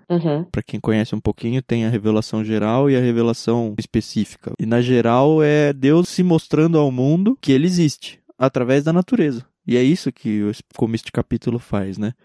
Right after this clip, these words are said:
Speaker 2: Ele não
Speaker 1: É.
Speaker 2: mostra quem é Cristo, ela não é capaz de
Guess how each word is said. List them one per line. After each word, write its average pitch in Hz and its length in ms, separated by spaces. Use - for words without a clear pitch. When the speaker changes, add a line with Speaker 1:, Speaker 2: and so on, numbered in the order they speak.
Speaker 2:
Ele 117 240
não 123 220
Speaker 1:
É. - 20
Speaker 2:
mostra 127 440
quem 120 260
é 131 60
Cristo, 156 600
ela 120 200
não 123 160
é 127 40
capaz 117 640
de 110 380